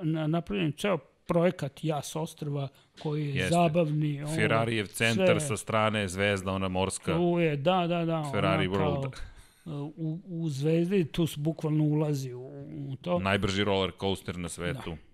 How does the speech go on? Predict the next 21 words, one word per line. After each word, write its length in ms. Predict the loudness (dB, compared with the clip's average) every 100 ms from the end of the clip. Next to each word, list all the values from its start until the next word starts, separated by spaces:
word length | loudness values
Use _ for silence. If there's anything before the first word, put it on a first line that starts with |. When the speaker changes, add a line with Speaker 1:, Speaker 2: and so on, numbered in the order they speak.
| _ -14
Speaker 1:
da. 140 | -12 -12 _ _ _ _ _ _ -6
I 120 | -6
to 280 | -2 0 4
je, 300 | 4 2 0 -8 -20 -10
to 220 | -2 0
je 380 | 0 -2 -4 -8 -14 -20 _ -14
prosto, 680 | -14 -12 -4 0 0 -2 -8 -20 _
e, 100 | -10 -6 -4 -6 -10 _ 2
podređeno, 880 | 8 8 10 8 8 4 4 2
podređeno 600 | -2 0 2 2 6 6
toj 200 | 6 4
zabavi. 580 | 4 4 2 2 2 2 -2 -20 -20 _ 6
Pre 160 | 6
svega 280 | 8 6 4
tu 200 | 4 6
je 80 | 6
i 40 |
Warner 360 | 6 4 4 2
Bros. 280 | 2 -4 -4
Studio 760 | 0 2 4 4 4 4 2
i, 440 | 0 -2 -2 -2